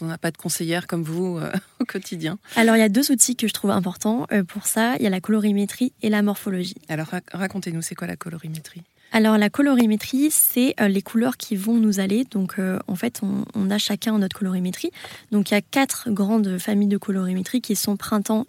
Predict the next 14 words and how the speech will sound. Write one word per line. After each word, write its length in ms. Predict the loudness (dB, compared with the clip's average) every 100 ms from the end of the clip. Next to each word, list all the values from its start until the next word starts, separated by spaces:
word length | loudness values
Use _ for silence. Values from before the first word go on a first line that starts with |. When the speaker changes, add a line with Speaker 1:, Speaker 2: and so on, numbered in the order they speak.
| -2
Speaker 2:
été, 340 | -2 0 -2 0
automne 340 | 0 0 0
et 80 | 2
hiver. 340 | 0 2 0 0 -8 -20 -20 _ 2
Et 120 | 4
ensuite, 360 | 4 2 0 -2
dans 340 | -2 2 4
les 480 | 4 2 2 0 -2
familles, 540 | -4 -2 2 4 4 2
il 80 | 0
y 100 | 0
a 100 | 0
encore, 320 | 0 0 0
euh, 140 | 0